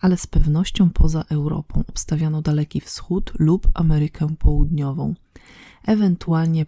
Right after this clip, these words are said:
samo południe Europy, ale to brano najmniej pod uwagę. Wysnuto jeszcze jeden ciekawy wniosek, a mianowicie po analizie garderoby znalezionej na miejscu odkrycia ciała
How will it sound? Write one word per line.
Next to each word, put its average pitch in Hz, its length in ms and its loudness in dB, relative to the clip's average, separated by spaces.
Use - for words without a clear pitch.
samo 175 360 0
południe 151 500 -2
Europy, 143 600 0
ale 202 240 -2
to 147 180 -2
brano 139 340 -2
najmniej 160 640 -2
pod - 340 -2
uwagę. - 460 -10
Wysnuto 196 440 -2
jeszcze - 260 -4
jeden 170 280 2
ciekawy 156 460 -6
wniosek, 143 500 -6
a 196 100 2
mianowicie 165 800 0
po - 220 2
analizie 160 460 0
garderoby 170 640 0
znalezionej 165 640 -2
na 170 120 -2
miejscu 165 600 -4
odkrycia 165 640 -4
ciała 165 400 -10